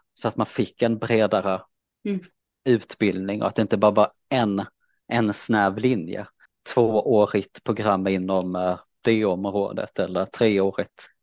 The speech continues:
Speaker 1: Nu är det ju så att det finns högskoleförberedande program och det finns yrkesprogram, alla i tre år. Och så kan man lägga till ämnen om man vill utöka sin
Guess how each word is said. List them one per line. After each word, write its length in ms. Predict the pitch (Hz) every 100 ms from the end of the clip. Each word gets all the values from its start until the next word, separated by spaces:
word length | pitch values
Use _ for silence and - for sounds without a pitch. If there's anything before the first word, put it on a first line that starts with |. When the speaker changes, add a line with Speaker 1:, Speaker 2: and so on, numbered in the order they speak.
| -
Speaker 1:
Nu 160 | 127
är 40 | 113
det 40 |
ju 60 | 107
så 140 | -
att 280 | 107 - - - _
det 80 | -
finns 240 | 127 123 -
högskoleförberedande 1160 | 131 - - 127 - 127 117 117 113 110 107
program 520 | - 113 120 110 131 - _ _ -
och 100 | 123
det 80 | 117
finns 460 | 123 101 - - - _ -
yrkesprogram, 840 | 113 - 107 - 98 87 82 123
alla 340 | - 110 101 95
i 60 |
tre 360 | - - 95 85 _ _ 196 -
år. 260 | 147 110 - - _ _ -
Och 100 | -
så 100 | 135
kan 140 | 113
man 120 | 110
lägga 220 | 110 113
till 340 | - 139 110 90 _ _ _
ämnen 400 | 123 123 107 92
om 120 | 110 101
man 160 | 95
vill 280 | 101 98 101 - _ _
utöka 520 | 123 107 113 95 -
sin 340 | 101 107 92